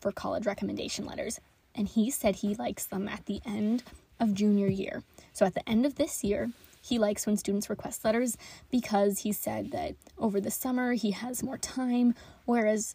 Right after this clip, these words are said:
the start of the school year is a busy time and he might not have time, or if he does have time, he might not be able to write an in-depth letter or as good a one in,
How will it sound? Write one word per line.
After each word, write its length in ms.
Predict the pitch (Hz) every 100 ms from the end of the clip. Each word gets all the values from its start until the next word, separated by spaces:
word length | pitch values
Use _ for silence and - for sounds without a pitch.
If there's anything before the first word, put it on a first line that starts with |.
| -
the 100 | 247
start 240 | - 208
of 60 | 214
the 40 |
school 240 | 202 - 214
year 140 | 202
is 160 | - 226
a 40 |
busy 280 | 202 202 196
time 240 | - 190
and 100 | 196
he 140 | 196 220
might 280 | 202 202 233 - - _ -
not 200 | 208 196
have 280 | 202 185
time, 600 | - - 262 240 240 240 - - - _
or 180 | - 330
if 140 | 269 -
he 100 | 220
does 220 | 254 294
have 160 | 233
time, 340 | - 226 202 220
he 100 | 220
might 160 | 233 208
not 140 | 214
be 80 | 208
able 160 | 202 196
to 60 |
write 260 | 196 196 - - _ -
an 140 | 190 - -
in-depth 440 | 226 208 220 -
letter 320 | - - - - -
or 140 | 220 220
as 120 | 196
good 140 | 208
a 40 | 202
one 200 | 196 196
in, 200 | 196